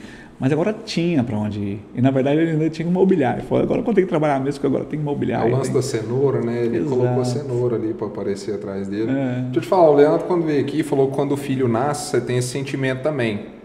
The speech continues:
Speaker 2: Parece que os porquês começam a aparecer. O
Speaker 1: Sim.
Speaker 2: porquê eu tenho que trabalhar, o porquê eu tenho que fazer isso, porque agora
Speaker 1: Sim.
Speaker 2: tem um menino. Eu não tenho ainda, né? Vai
Speaker 1: É.
Speaker 2: nascer. Você tem dois, né?
Speaker 1: Tenho dois.
Speaker 2: É dois, isso mesmo.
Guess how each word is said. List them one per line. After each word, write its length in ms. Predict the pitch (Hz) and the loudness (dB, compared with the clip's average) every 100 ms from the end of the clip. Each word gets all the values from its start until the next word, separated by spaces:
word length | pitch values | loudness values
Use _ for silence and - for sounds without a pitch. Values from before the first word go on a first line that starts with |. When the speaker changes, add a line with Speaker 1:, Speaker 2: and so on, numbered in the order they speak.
| - - | -14 -4
Speaker 2:
Parece 260 | 107 113 | 0 0
que 100 | - | -2
os 80 | 127 | -4
porquês 600 | - 139 120 113 127 127 | 2 4 4 4 4 4
começam 460 | - 120 127 127 131 | 0 0 0 0 0
a 20 | |
aparecer. 640 | 135 135 123 - 98 98 | 4 4 4 2 -2 -4
O 40 | - | -4
Speaker 1:
Sim. 120 | 113 | 0
Speaker 2:
porquê 220 | 113 110 | 2 4
eu 80 | 110 | 2
tenho 160 | 107 104 | 0 -4
que 60 | - | -6
trabalhar, 460 | 95 92 101 120 | -4 -4 0 2
o 20 | 110 | 2
porquê 220 | 98 101 | -2 -4
eu 60 | |
tenho 140 | 98 101 | -6 -8
que 60 | |
fazer 200 | 95 101 | -4 0
isso, 100 | 113 | 0
porque 100 | - | 0
agora 180 | 101 104 | -2 0
Speaker 1:
Sim. 60 | 120 | 0
Speaker 2:
tem 100 | 123 | 0
um 20 | |
menino. 300 | 139 104 104 | -2 -4 -4
Eu 100 | 110 | -6
não 80 | 180 | -6
tenho 360 | 226 226 190 139 | -6 -4 -4 -4
ainda, 160 | 110 | -4
né? 120 | 107 | -4
Vai 140 | 110 110 | -4 0
Speaker 1:
É. 20 | |
Speaker 2:
nascer. 400 | 120 110 110 110 127 - - - - - | 2 2 2 0 -2 -8 -10 -18 -20 -12
Você 200 | - 131 | 0 2
tem 200 | 127 160 | 2 2
dois, 300 | 165 147 123 | 4 4 2
né? 140 | 117 117 - - - - | 0 -4 -8 -12 -4 6
Speaker 1:
Tenho 160 | 127 | 8
dois. 380 | 120 107 - - - - - | 8 6 -2 -10 -16 -12 -6
Speaker 2:
É 40 | |
dois, 300 | 120 113 107 | 2 2 2
isso 180 | 110 - | -4 -8
mesmo. 180 | 131 | -10